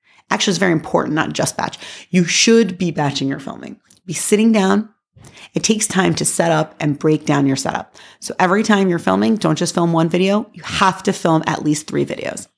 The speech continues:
That will make your calendar better. It will fill up your calendar. And that way, when you turn on, you're not spending all that time turning on your ring light.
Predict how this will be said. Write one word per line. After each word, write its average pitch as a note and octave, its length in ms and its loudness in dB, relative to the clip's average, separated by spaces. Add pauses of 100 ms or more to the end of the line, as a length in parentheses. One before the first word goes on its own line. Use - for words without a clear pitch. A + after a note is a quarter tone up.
(640)
That F#3 180 2
will G#3 120 6
make F#3 400 2
your E3 100 -4
calendar F#3+ 500 0
better. F3 320 0
It - 100 -4
will C3+ 120 -4
fill - 240 0
up G3 140 2
your F#3 80 0
calendar. D#3+ 560 2 (440)
And E3+ 200 4
that E3+ 200 2
way, D#3+ 440 0 (180)
when F3 380 2
you G#3+ 120 2
turn F#3+ 300 0
on, D3+ 560 0 (1080)
you're E3+ 160 0
not F3 140 2
spending F3+ 240 2
all F3 100 4
that G3+ 140 2
time F3 220 0
turning D#3+ 260 2
on D3+ 140 4
your D3 80 0
ring C#3 200 2
light. - 240 -4